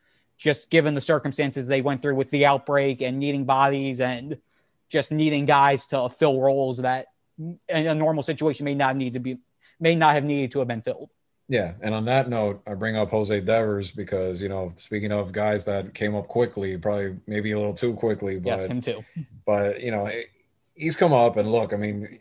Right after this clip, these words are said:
Speaker 2: he finally got his first hit the other day, but it was a little dribbler to the, to the mound. I mean, you know, he's, he, he still needs a chance to, to, to get that, you know, that level of, of competition, the level of pitching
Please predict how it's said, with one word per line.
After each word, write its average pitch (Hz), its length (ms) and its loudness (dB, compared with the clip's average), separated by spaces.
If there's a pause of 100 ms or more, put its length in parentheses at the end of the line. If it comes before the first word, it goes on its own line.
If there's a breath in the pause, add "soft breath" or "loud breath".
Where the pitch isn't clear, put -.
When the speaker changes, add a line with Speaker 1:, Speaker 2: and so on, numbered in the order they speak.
Speaker 2:
he 113 100 -16
finally 127 260 2
got 120 120 2
his 113 100 -2
first 113 260 0
hit 117 180 4
the 104 100 0
other 98 160 0
day, 95 220 -4
but 92 100 -6
it - 20 -6
was 92 100 -8
a 104 60 -6
little 107 200 -2
dribbler 104 520 -2
to 98 80 -6
the, 98 280 -8
to 104 100 -4
the 92 100 -4
mound. 104 420 -2
I 92 40 -8
mean, 92 420 -8
you 104 160 -8
know, 90 240 -8 (1200)
he's, 151 300 2
he, 147 280 2
he 147 220 0
still 160 240 4
needs 135 260 2
a 120 60 -2
chance 113 380 0
to, 98 220 -4
to, 101 400 -2
to 104 160 -6
get 107 320 0
that, 104 260 -2 (320)
you 107 120 -6
know, 95 280 -6 (440)
that 104 200 -2
level 110 420 2
of, 101 140 -4
of 98 380 -4
competition, 104 760 -2
the 95 80 -4
level 104 280 0
of 95 100 -6
pitching 98 480 -4